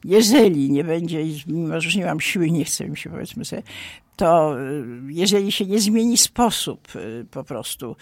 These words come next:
mm, y, organizacji sądowej, jeżeli nie zmienimy ilości, jeżeli nie zmienimy tego, że sędzia zajmuje się z jedną do, tam, do pięciu spraw, tam może mieć ich parę, ale d-, dosłownie,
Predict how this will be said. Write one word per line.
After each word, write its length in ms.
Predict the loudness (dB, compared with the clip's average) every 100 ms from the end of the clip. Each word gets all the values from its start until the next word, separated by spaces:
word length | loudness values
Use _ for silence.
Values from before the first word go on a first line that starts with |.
| -18 -20 -20 -16
mm, 360 | -8 -2 -2 -2
y, 460 | -4 -6 -6 -8 -6
organizacji 840 | -4 0 2 2 4 4 2 0
sądowej, 640 | 0 0 -2 -4 -8 -10 -4
jeżeli 400 | 0 2 2 0
nie 160 | 0
zmienimy 640 | 2 2 2 0 -2 -4 -6 -10 -20 -14
ilości, 680 | -6 -2 0 -2 -6 -6 -4
jeżeli 340 | -2 -2 -2 -2
nie 120 | -2
zmienimy 500 | -2 -2 -2 -2 -4
tego, 380 | -4 -4 -2 0
że 240 | -2 0
sędzia 460 | 2 2 2 2 0
zajmuje 380 | 0 -2 -2
się 140 | -2 0 -2 -6 _
z 300 | -6 -6 -6
jedną 720 | -14 -2 -2 -2 -2 -2 -2 -4
do, 160 | -6
tam, 220 | -4 -6
do 120 | -4 -6
pięciu 420 | 0 0 0 -4
spraw, 300 | -4 -6 -6
tam 320 | -8 -8 -10
może 280 | -10 -8 -6
mieć 240 | -6 -8
ich 100 | -14
parę, 400 | -8 -4 -4 -4
ale 200 | -4 -6
d-, 200 | -8 -12
dosłownie, 640 | -6 -4 0 0 0 -4